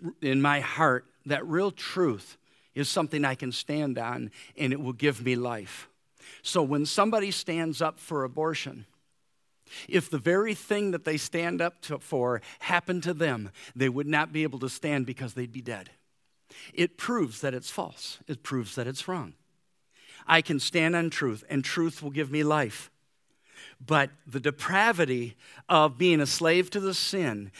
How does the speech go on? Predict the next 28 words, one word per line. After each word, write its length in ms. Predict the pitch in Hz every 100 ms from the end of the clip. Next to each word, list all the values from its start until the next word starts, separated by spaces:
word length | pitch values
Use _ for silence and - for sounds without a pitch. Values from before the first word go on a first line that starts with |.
| - -
is 260 | 165 123
that 180 | 170 160
it 100 | 156
so 400 | - - 208 220
depraves 640 | 214 - - 220 208 139
the 140 | 139 151
heart 500 | 151 180 110 - - _ _ _ _ _ - - -
that 260 | 175 160
you 180 | 143 185
stand 560 | - - 180 190 226 226
for 140 | 226
things 760 | 190 - 226 139 98 107 113 - _ _ _
that 220 | 131 147
are 120 | 147 139
foolish, 800 | - 208 180 127 - - - - _ - -
that 180 | 185 156
do 140 | 196
not 220 | 185 151
hold 340 | - 190 147 180
your 260 | 180 185
very 280 | 151 180 156
life 360 | 151 156 165 107
up. 220 | 95 - _ _ _ _ _ _ _ _ _ _ _ _ _ _ _ _ _
What 160 | 123 156
do 60 |
you 100 | 190
stand 460 | 190 - 208 202 196
for? 340 | 165 143 123